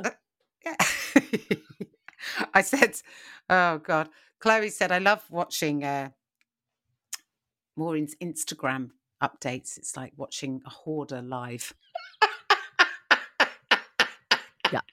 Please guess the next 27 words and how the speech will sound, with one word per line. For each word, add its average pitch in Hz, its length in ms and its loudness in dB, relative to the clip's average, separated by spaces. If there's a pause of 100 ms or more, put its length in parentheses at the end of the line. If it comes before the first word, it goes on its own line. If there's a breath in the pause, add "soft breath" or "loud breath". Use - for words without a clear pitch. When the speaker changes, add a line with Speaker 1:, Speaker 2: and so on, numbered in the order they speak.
(180)
Speaker 3:
Several 254 460 6
rings, 226 440 4
several 208 380 4
hats. 180 500 4
Speaker 1:
Oh, 320 240 12
I've 359 60 0
got - 100 6
Speaker 3:
Yeah. 320 60 8
Speaker 1:
my 302 60 8
hat, 320 340 4
hat 311 240 8
ma-, 247 160 4
nearby, 254 420 8
one 233 140 2
of 208 80 0
my 208 80 4
hats. 220 500 0 (960 loud breath)
Speaker 2:
Yeah, 208 180 8 (160)
put 302 120 0
your 240 100 4
hat 254 240 6
on. 254 100 4
That's - 220 -4 (120)
perfect 240 380 4
for 220 80 -6
this, 214 240 -2
uh, 185 220 4